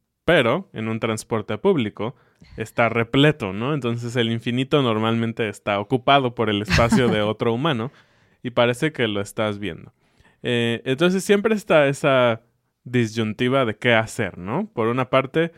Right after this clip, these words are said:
Speaker 1: si tú eres el que te están viendo, si continúas la mirada fija para ver cuál va a ser la interacción,
Speaker 2: <laughs>
Speaker 1: si te volteas a otro lado y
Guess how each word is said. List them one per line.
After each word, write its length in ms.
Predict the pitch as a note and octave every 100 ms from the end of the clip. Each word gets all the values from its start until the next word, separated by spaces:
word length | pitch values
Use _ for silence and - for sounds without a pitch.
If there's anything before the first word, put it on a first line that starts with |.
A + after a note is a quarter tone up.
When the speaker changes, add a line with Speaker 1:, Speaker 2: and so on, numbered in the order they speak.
| _ _ _
Speaker 1:
si 160 | - A#2
tú 160 | C#3+
eres 240 | D3 D#3+ D3+
el 140 | A2+
que 100 | A2
te 180 | - G#2
están 460 | - - A#2+ A#2+
viendo, 500 | A#2 C3 F3 A#3 D#4 _ _ _ _ -
si 720 | - A#2+ G#2+ G#2 G2+ D#2+ - _ _ _ _
continúas 880 | - A#2 A2 G#2+ A2+ D3+ G3 A#3+ -
la 140 | B2+ A2
mirada 480 | G#2+ G#2+ B2 D3+
fija 520 | D#3 F#3 F3 G3+ G#3 - _ _ _ _ _ -
para 260 | A#2 A2
ver 480 | A2+ A#2+ B2 B2+ B2+ _ _ _
cuál 320 | A#2+ A#2 A#2
va 60 | A#2
a 40 |
ser 180 | - A2+
la 120 | A2
interacción, 720 | G2+ F#2+ A2 - D#3+ F#3+ G#3
Speaker 2:
<laughs> 420 | G#3+ - G3 -
Speaker 1:
si 460 | - - B2 A#2 A2 -
te 80 |
volteas 640 | A2+ A2 G#2 B2+ B2+ C3 B2
a 140 | G#2+
otro 300 | A2 A2 A#2
lado 500 | A2 A2+ B2+ C#3+ D3
y 460 | A2 G2+ F#2+ F2